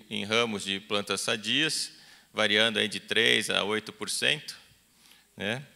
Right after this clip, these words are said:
A queda em ramos assintomáticos da planta doente, que à medida em que a planta vai ficando cada vez mais doente, vai aumentando a severidade aqui de vinte até sessenta por cento da copa com sintomas,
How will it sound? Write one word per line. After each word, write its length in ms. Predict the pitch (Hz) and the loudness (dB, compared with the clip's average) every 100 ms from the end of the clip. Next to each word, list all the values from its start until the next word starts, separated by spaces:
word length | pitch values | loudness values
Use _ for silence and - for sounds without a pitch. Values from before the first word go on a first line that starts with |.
| - - - - | -20 -20 -20 -4
A 120 | 120 | -4
queda 520 | - 131 123 117 104 | 2 6 8 8 8
em 100 | 107 | 4
ramos 420 | 107 113 107 101 107 | 4 2 2 0 -2
assintomáticos 1040 | - 107 98 131 127 160 - - - - - - _ _ _ _ | -2 -4 -4 0 2 0 -2 -8 -8 -8 -12 -20 _ _ _ _
da 160 | 107 104 | -4 -4
planta 440 | - 123 113 104 | 2 2 2 -2
doente, 640 | 113 123 147 180 - - - _ - - - | 0 2 2 2 -6 -6 -12 _ -20 -20 -4
que 80 | - | 0
à 40 | 113 | 2
medida 440 | 110 101 131 131 | 2 2 0 0
em 80 | 123 | -4
que 140 | - | 0
a 60 | 113 | 0
planta 360 | - 113 110 107 | 2 0 0 0
vai 140 | 104 | 0
ficando 340 | - - 107 | -2 -4 -4
cada 300 | 98 107 101 | -2 0 0
vez 240 | 98 123 139 | 0 -2 -2
mais 240 | 135 127 | -4 -4
doente, 360 | 117 113 127 - | -2 -2 -2 -2
vai 80 | 101 | -4
aumentando 380 | 98 - 110 | -4 -4 -4
a 40 | 113 | -4
severidade 840 | - 104 107 104 101 104 104 95 | -4 -4 -2 -2 0 0 0 -2
aqui 260 | - 104 95 | -8 -6 -6
de 140 | 95 | -8
vinte 460 | 87 110 120 104 95 | -4 -4 -2 -4 -6
até 200 | - 104 | -4 -4
sessenta 480 | 101 - 98 98 | -4 -6 -6 -6
por 200 | 107 101 | -10 -8
cento 360 | - 104 107 - | -4 -2 -2 -4
da 120 | 95 | -8
copa 380 | - 117 110 104 | -4 0 0 0
com 160 | - 98 | -6 -6
sintomas, 640 | - 117 117 117 127 - | -6 -6 -4 -4 -4 -10